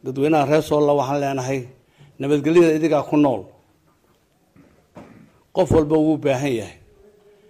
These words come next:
Nabadda dhulkiina ilaashada. Oo ilaaliya. Ciidamada ga-, een, ku jira magaaladana gacan ku siiya.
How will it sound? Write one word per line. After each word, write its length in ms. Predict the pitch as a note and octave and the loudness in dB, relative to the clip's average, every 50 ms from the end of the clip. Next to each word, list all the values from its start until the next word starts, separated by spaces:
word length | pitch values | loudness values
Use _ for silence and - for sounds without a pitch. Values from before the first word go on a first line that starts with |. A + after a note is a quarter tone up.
| _ _ _ _ _ _ _ _ _ | _ _ _ _ _ _ _ _ _
Nabadda 340 | C3 D3 D#3 F#3 E3 C3 D#3 | -6 -2 -2 -2 0 0 -2
dhulkiina 480 | D3+ D#3 E3+ - - - D3+ C#3+ C3 C3+ | -2 -2 -4 -4 -4 -6 -6 -4 -4 -4
ilaashada. 500 | C3 A#2+ A2 A2+ A2 - - D3 A2+ F#2 F2 - _ _ _ _ _ _ _ _ _ _ _ _ _ _ _ _ _ _ _ _ _ _ _ _ _ _ _ _ _ _ _ _ _ | -4 -4 -4 -6 -6 -4 -4 -4 -4 -4 -10 -16 _ _ _ _ _ _ _ _ _ _ _ _ _ _ _ _ _ _ _ _ _ _ _ _ _ _ _ _ _ _ _ _ _
Oo 140 | B2+ C3 C3+ | -6 -4 -2
ilaaliya. 480 | C3 C3 C3 B2+ C#3 D3+ D3 C3 A2 G#2 - _ - | -2 0 0 2 2 2 2 0 -2 -6 -12 _ -8
Ciidamada 540 | C3+ C#3 C3 C#3+ C#3+ E3 F3 E3 D3+ C#3 C3 | -8 -6 -4 -2 0 0 2 2 0 -2 -2
ga-, 200 | B2 C#3 B2 C3 | -6 -8 -6 -6
een, 220 | C3+ C3+ C3 B2+ B2 A#2+ A2+ - - _ _ _ _ _ _ _ - | -6 -4 -4 -4 -6 -8 -10 -12 -16 _ _ _ _ _ _ _ -6
ku 40 | G#3+ F#3+ | -6 -4
jira 220 | C3 D#3+ F3+ E3 D#3+ | 2 2 4 4 4
magaaladana 600 | D3+ D3 C3+ C3 C#3 D3+ D#3 C3+ C3 B2+ D3 D3+ | 2 2 2 0 0 0 0 -2 -2 -4 -4 -4
gacan 300 | A#2+ D3 B2 C#3+ F3 F3 | -4 -4 -4 -2 -4 -4
ku 120 | - D3 C#3 | -4 -6 -8
siiya. 420 | - - C#3 C3 B2 A#2 B2 C3 | -6 -6 -4 -4 -2 -2 -2 -4